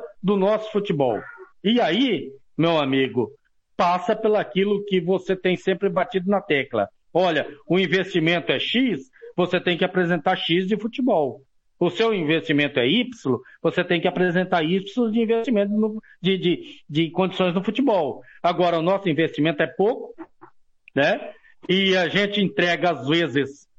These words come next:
por falta de condições, os nossos times a empresários,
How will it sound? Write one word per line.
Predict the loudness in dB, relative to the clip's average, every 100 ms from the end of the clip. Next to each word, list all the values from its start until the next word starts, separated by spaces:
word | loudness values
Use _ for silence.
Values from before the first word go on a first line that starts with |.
| -10
por | -2 0
falta | 2 0 0 -2
de | -2
condições, | 0 0 0 -2 0 0 0 -4 -12 -4
os | -2
nossos | 0 0 -2 -6
times | -2 0 0 -4 -10 _
a | 0 0
empresários, | 0 0 0 0 0 0 -2